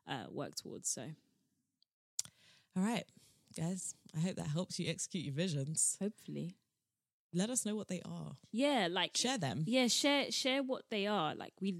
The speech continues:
Speaker 1: it's easier for us to be so specific when you guys are specific. So
Speaker 2: Yeah, I hope that everyone goes on to fulfill whatever it is that they want to offer to this world.
Speaker 1: Yes.
Speaker 2: Because we'll all benefit,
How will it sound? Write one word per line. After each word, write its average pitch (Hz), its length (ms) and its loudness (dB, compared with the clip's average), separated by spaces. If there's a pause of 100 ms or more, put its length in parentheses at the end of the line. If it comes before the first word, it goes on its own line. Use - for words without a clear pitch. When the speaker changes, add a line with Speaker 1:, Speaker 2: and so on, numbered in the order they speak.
(120)
Speaker 1:
it's - 180 -2
easier 214 320 4
for 175 140 -6
us 175 100 -2
to - 180 -8
be 160 160 -4
so 165 220 0
specific - 800 -6 (320)
when 160 200 2
you 180 260 6 (240)
guys 147 340 -8
are 143 240 -6
specific. - 580 -8 (320)
So - 180 -10 (520)
Speaker 2:
Yeah, 202 200 0 (420)
I 160 440 0
hope 202 180 -4 (100)
that - 160 -6 (640)
everyone 180 360 0
goes 139 280 0
on 135 140 -4
to - 100 -8
fulfill 131 640 -2 (440)
whatever 254 340 2
it 220 140 6
is 175 160 4
that - 140 -2
they 160 100 2
want 156 220 0
to - 100 -8
offer 143 300 -6
to - 140 -8
this 135 220 -2
world. 104 400 0
Speaker 1:
Yes. 156 460 -6
Speaker 2:
Because 170 320 0
we'll 170 220 0
all 185 160 2
benefit, 147 520 -2